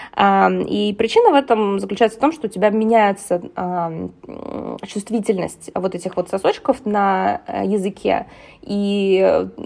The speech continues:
поэтому ты начинаешь лучше чувствовать даже небольшое содержание сахара.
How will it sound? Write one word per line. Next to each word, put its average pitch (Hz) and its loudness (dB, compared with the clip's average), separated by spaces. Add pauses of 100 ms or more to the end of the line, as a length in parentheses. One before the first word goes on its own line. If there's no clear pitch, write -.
(440)
поэтому 220 2
ты 202 -2
начинаешь 196 -4
лучше 226 -2
чувствовать 208 -4
даже 196 0
небольшое 190 -2
содержание 170 -4
сахара. - -6